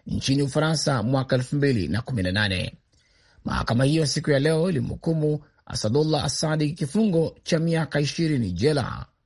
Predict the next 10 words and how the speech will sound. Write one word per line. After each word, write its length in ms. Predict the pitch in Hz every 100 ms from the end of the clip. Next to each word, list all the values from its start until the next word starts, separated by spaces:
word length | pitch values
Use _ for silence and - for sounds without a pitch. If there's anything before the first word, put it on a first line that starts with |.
| - - - - -
Waendesha 360 | 160 190 208
mashtaka 480 | 156 135 - 156 143
wa 60 | 131
Ubelgiji 420 | 123 120 143 143
wamesema 560 | 107 - 180 139 82 - _ _ _ -
Asad 480 | 131 - 151 175 185
anayeishi 500 | 139 113 156 - 135
Vienna 380 | 110 165 175
na 80 | 160
wenzake 640 | 135 117 165 175 185 139